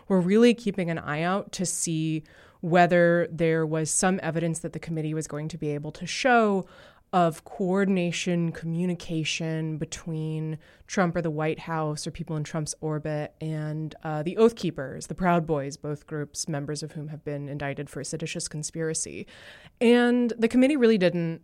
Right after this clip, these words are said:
show that. I think it was a notable, I'm not, I don't wanna say hole, because it's not that they promised they would show it and they didn't. It just wasn't part of the story they were telling.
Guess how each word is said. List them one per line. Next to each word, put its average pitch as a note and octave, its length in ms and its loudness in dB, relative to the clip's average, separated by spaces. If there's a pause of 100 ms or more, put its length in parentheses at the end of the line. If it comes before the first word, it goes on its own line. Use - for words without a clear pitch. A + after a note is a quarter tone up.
show A#3 260 4
that. - 380 -6 (520)
I G#3+ 120 6
think F#3 180 0
it G3 80 0
was E3+ 220 2
a E3 80 2
notable, E3 1300 2 (400)
I'm G#3+ 120 4
not, A3 100 6
I B3 60 6
don't C#4+ 120 6
wanna D4+ 140 4
say G#3+ 160 2
hole, G#3+ 640 2
because F#3 260 -4
it's E3 180 -6
not E3+ 220 -2
that E3+ 160 -2
they D#3 80 -4
promised D#3+ 600 -4
they E3+ 100 0
would E3+ 140 -2
show E3 260 -4
it D#3+ 80 -6
and D#3 180 -4
they C#3+ 100 -4
didn't. G3+ 500 -2
It F#3 120 2
just E3+ 200 -2
wasn't D#3 320 0
part D#3 220 -4
of - 100 -10
the - 80 -4
story D#3 340 -4
they D3 160 -4
were C3+ 120 -10
telling. C#3+ 540 -6